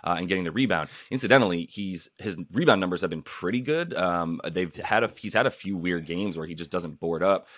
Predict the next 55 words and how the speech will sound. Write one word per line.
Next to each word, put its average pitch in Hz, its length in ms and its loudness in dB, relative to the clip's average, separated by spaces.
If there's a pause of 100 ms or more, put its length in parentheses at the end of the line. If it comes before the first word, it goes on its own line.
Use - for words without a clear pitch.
(140)
uh, 82 200 -2
like 85 160 -2
that 85 140 0
last 82 220 0
one 90 80 -2
against 82 160 -6
the 73 60 -8
Bulls, 101 340 4
but 80 160 -6
he 90 200 -8
ha-, - 220 -10
the, 85 260 -4
the, 82 500 -6
um, 76 400 -4 (320)
the 82 340 -8 (240)
Raptors 107 300 2
still 92 200 0
won 87 200 0
the 80 80 -4
rebound 85 380 2
margin 80 280 -4
there 78 220 -6 (240)
in 82 100 -8
a 87 40 -2
game 90 160 -2
that 85 100 -4
they 78 100 -6
won 90 440 4
because 82 340 -2
Poeltl's 87 320 0
boxing 80 400 -2
out 82 160 0
and 82 100 -6
allowing 82 300 0
other 85 160 -4
guys 82 260 0
like 82 140 -2
Siakam 80 480 -2
and 80 100 -6
Scotty 80 300 -4
Barnes 78 380 -4
and 78 100 -10
company 82 300 -6
to 80 80 -6
get 76 160 -6
rebounds. 85 400 -2
So 87 240 0 (240)
I 104 80 0
just, 117 240 -2 (100)
I 90 60 4
love 95 260 6
Poeltl 104 240 4
being 78 160 -4
in 101 220 0
there. 78 260 -2